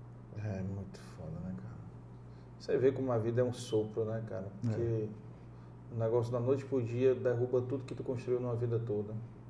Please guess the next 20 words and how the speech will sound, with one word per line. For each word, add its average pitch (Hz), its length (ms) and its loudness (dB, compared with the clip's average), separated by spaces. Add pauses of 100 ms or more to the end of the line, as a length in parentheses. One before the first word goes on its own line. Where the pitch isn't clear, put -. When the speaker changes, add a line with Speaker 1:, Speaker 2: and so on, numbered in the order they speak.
(100)
Speaker 2:
Em 113 60 2
contrapartida, 117 920 0 (440)
a 117 100 -2
gente 110 240 0
saiu 120 180 0
fortalecido 127 760 -2
do 117 80 2
negócio. 107 360 0 (1000)
Speaker 1:
É. 95 80 -2
Speaker 2:
Aí 104 160 0 (960)
pode 104 200 2
ter - 120 -8
sido 117 220 -6 (420)
sorte - 460 -2
de 110 100 0
um, 117 240 2
azar 92 280 0
do 98 140 -2 (140)
outro. 117 320 0
Speaker 1:
É. 107 60 -8